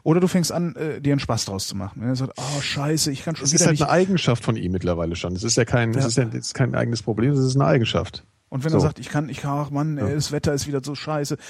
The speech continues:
Speaker 1: Das ist ja schlimm. Ah,
Speaker 2: Ja.
Speaker 1: hier noch kälter, hier noch, ga-, boah. Da, also, äh, über-, übertreiben und so. Also ich,
Speaker 2: Ja.
Speaker 1: ich bin damit eigentlich bisher eigentlich immer ganz gut gefahren, dass, dass wenn ich dann anfange, mich einfach drüber lustig zu machen, ich sage, äh,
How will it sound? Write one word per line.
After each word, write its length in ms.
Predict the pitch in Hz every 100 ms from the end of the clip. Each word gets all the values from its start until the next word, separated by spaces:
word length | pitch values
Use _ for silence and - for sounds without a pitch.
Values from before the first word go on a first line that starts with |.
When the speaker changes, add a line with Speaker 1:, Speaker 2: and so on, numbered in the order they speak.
| - -
Speaker 1:
Das 120 | 147
ist 40 |
ja 100 | 160
schlimm. 480 | 165 - 190 190 123 - - -
Ah, 320 | 147 151 156
Speaker 2:
Ja. 140 | 120 123 -
Speaker 1:
hier 180 | 180 185
noch 220 | 190 -
kälter, 340 | 123 196 190 165
hier 220 | 156 180
noch, 200 | 208 -
ga-, 100 | 160
boah. 400 | 156 170 160 131 - - 135
Da, 80 | 170 - -
also, 220 | 165 165
äh, 80 | 233 160 127 -
über-, 220 | 151 180
übertreiben 640 | 190 170 156 - 143 165 131
und 80 | 110
so. 80 | -
Also 180 | 131
ich, 140 | 151 -
Speaker 2:
Ja. 200 | - 107 -
Speaker 1:
ich 200 | 147 -
bin 520 | 123 - 151 170 202
damit 240 | 175 147
eigentlich 280 | 160 127 170
bisher 300 | 156 - 202
eigentlich 240 | 147 175 180
immer 120 | 180
ganz 180 | 165 -
gut 160 | 170
gefahren, 380 | - - 151 143
dass, 180 | 135 -
dass 240 | 139 -
wenn 80 | 135
ich 160 | 147 143
dann 140 | 139
anfange, 320 | 135 156 151
mich 160 | 139 139
einfach 160 | 143 135
drüber 180 | 135
lustig 320 | 123 160 139 -
zu 80 |
machen, 120 | 131 123
ich 40 |
sage, 220 | 120 131
äh, 240 | 58 131